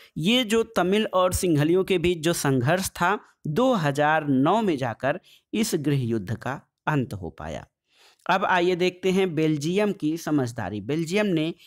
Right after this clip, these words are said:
क्या कदम उठाया। दोस्तों, बेल्जियम के जो नेता थे, श्रीलंका से अलग रास्ता उन्होंने अपनाया। उन्होंने क्षेत्रीय अंतर और सांस्कृतिक विविधता को स्वीकार किया।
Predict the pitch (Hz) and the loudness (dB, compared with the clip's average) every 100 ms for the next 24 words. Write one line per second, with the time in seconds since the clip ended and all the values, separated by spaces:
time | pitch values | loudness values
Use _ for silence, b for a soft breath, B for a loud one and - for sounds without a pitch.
0 | b _ 202 165 - 101 98 98 - 71 | b _ 0 0 0 -4 -2 -4 -6 -10
1 | - _ B B B 160 214 226 262 214 | -12 _ B B B 0 0 2 0 2
2 | 170 165 143 175 233 247 240 196 202 190 | 2 2 2 2 2 2 0 2 2 2
3 | 180 180 - 202 208 185 170 165 156 180 | 0 -2 0 0 2 0 2 2 0 -2
4 | 196 - 185 202 185 160 131 - 139 135 | -4 -2 0 2 2 2 0 -2 -2 0
5 | 123 104 104 110 143 135 113 71 - - | 0 0 0 -2 -4 -4 -6 -6 -10 -4
6 | 147 165 190 202 202 B B - 185 190 | 0 2 2 2 0 B B -2 0 0
7 | 185 202 190 180 190 185 180 170 156 151 | 0 2 2 2 2 2 2 2 0 0
8 | 170 160 185 165 147 147 147 139 127 - | -2 0 0 2 0 0 -2 0 -2 -2
9 | 120 147 160 170 170 170 | -2 0 -2 0 2 2